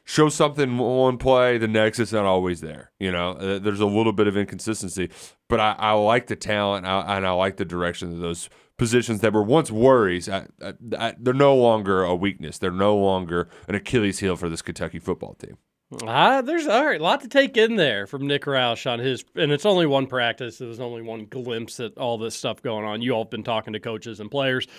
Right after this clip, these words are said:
Speaker 2: so you have a better idea of maybe the perception of what's going on around the facility, but only one day to actually
Speaker 1: Right,
Speaker 2: get to
Speaker 1: right.
Speaker 2: see it in
Speaker 1: And it's
Speaker 2: person.
Speaker 1: spring, like,
Speaker 2: Sure.
Speaker 1: in the indoor facility. They're not tackling,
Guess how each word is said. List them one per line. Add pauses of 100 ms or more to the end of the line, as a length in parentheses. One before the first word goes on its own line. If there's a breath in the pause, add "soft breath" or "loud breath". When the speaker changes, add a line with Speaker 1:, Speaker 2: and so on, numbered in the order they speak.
(140 loud breath)
Speaker 2:
so
you
have
a
better
idea
of
maybe
the
perception
of
what's
going
on
around
the
facility,
but (240 loud breath)
only
one
day
to
actually
Speaker 1:
Right,
Speaker 2:
get
to
Speaker 1:
right.
Speaker 2:
see
it
in
Speaker 1:
And
it's
Speaker 2:
person.
Speaker 1:
spring,
like,
Speaker 2:
Sure.
Speaker 1:
in
the
indoor
facility.
They're
not (140)
tackling,